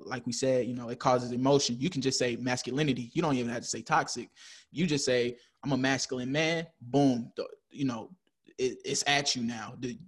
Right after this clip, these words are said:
folks is at your head 'cause what are you talking about? You know, um, and people is tearing down your name and, and going at your character. You, that's all you gotta say, and they at your neck. Um, but, but that's essentially what it, what it's turned to. And it's like, when do we,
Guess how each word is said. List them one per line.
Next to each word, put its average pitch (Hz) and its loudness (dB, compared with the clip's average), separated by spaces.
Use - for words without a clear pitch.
folks 151 4
is 131 2
at 131 2
your 120 -4
head 135 2
'cause 131 -8
what 143 4
are 135 4
you 127 0
talking 139 2
about? 113 -8
You - -8
know, 120 -6
um, 117 -12
and 113 -6
people 135 4
is 117 -2
tearing 131 4
down 123 2
your 127 0
name 131 4
and, 113 -4
and 120 -6
going 131 6
at 120 0
your 113 -6
character. 139 4
You, 120 -6
that's 143 0
all 131 2
you 127 2
gotta 123 -2
say, 147 4
and 120 0
they 123 -2
at 120 -4
your 123 -4
neck. 123 -6
Um, 113 -6
but, 120 0
but 123 0
that's 147 2
essentially 139 2
what 123 2
it, 107 -2
what 120 0
it's 107 -4
turned 139 -2
to. 120 -4
And 127 -4
it's 127 -4
like, 117 -6
when 139 0
do 139 4
we, 131 2